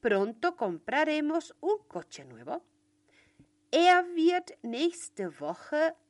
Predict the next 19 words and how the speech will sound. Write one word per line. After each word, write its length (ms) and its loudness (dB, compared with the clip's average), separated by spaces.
eine 600 -4
wichtige 640 0
Prüfung 880 -8
schreiben. 680 -6
La 140 -16
próxima 540 -12
semana 600 0
él 200 -10
hará 420 -2
un 180 -6
examen 480 -8
importante. 680 -6
Er 420 0
wird 400 -4
nächste 640 -4
Woche 400 -4
eine 720 -4
wichtige 680 -2
Prüfung 680 -4